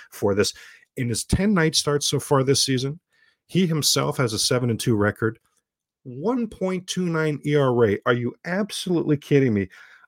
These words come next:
Opponents are hitting one fifty-four versus the Hound on the mound in night games. Are you kidding me? This guy barks at night. Zero point eight one eight whip. I'm gonna have to say it again because you're not gonna believe what you just heard, but it, yes,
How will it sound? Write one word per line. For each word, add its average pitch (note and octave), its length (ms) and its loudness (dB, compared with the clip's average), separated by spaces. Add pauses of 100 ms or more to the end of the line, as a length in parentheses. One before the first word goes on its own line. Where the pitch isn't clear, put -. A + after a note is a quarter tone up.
Opponents B3+ 580 -4
are G#3 60 4
hitting D#3 400 -2
one E3+ 200 0
fifty-four D3 880 -2
versus A2+ 360 -4
the A#2 100 -6
Hound C3 460 -4
on B2+ 160 -2
the A#2 80 0
mound A#2 340 -2
in A2 180 -4
night A2+ 260 -2
games. F2+ 340 -6
Are B2+ 80 0
you E3+ 160 2
kidding D#3+ 360 2
me? G2 200 2
This G2+ 320 -4
guy F#3 260 -2
barks C3+ 760 2 (100)
at A#2+ 200 0
night. A#2+ 400 -4 (380)
Zero G3+ 440 2
point A#3 460 -2
eight G3+ 300 4
one F3 320 2
eight D#3 300 2
whip. B2+ 300 4 (1120)
I'm C#3+ 60 -6
gonna D3+ 140 0
have A3+ 120 -6
to G3+ 60 -6
say F#3 180 2
it D#3 60 2
again C#3 380 0
because A2+ 240 -2
you're B2 100 -2
not C#3+ 120 -6
gonna A#2+ 120 -2
believe B2+ 200 2
what A2 100 -2
you G#2 60 -2
just - 240 -4
heard, B2 180 0
but G2 140 0
it, C3+ 100 2
yes, C3+ 260 2